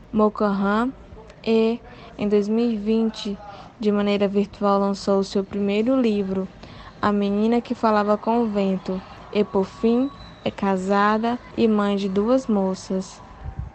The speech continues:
Olá, Cíntia Rabelo, seja muito bem-vinda ao nosso podcast Palafita.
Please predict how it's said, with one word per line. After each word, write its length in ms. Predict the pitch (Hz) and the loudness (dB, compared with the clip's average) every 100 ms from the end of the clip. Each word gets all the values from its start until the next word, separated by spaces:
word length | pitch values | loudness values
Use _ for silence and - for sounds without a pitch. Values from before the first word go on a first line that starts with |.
| - - - _ _ | -18 -20 -20 _ _
Olá, 460 | 233 240 214 202 214 | 6 8 8 8 4
Cíntia 360 | - 214 214 | 2 0 -2
Rabelo, 680 | 196 202 190 190 190 190 190 | -4 -2 0 2 4 2 0
seja 400 | - 190 190 190 | 0 2 2 4
muito 480 | 185 196 247 277 220 | 4 4 2 2 4
bem-vinda 540 | 220 208 196 196 196 | 4 4 2 0 2
ao 60 | 190 | 2
nosso 240 | 190 - | 2 -2
podcast 640 | - 185 - - 190 185 - | -6 -6 -6 -2 0 0 -6
Palafita. 920 | 190 185 180 - - 196 208 - 240 | -4 -2 -2 -4 -2 -2 0 -2 -2